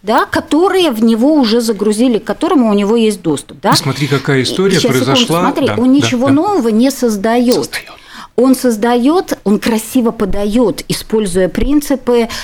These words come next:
Speaker 1: используя, опять-таки, там, какие-то приемы и техники работы там с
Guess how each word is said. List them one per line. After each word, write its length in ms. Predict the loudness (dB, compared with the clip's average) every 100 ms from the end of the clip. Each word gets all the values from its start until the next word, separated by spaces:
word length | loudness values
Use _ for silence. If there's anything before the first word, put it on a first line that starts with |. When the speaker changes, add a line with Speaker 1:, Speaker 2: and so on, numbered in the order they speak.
| -6
Speaker 1:
используя, 720 | -2 -2 -2 -2 0 0 0
опять-таки, 580 | 0 -2 -2 -4 -4 -2
там, 200 | -2 -2
какие-то 340 | -2 -2 -4 -4
приемы 600 | -2 -2 0 2 2 0
и 40 |
техники 720 | 0 0 -2 -2 -4 -2 -4 -4 -10
работы 480 | -4 -2 0 0 -2
там 240 | -2 0
с 60 | -2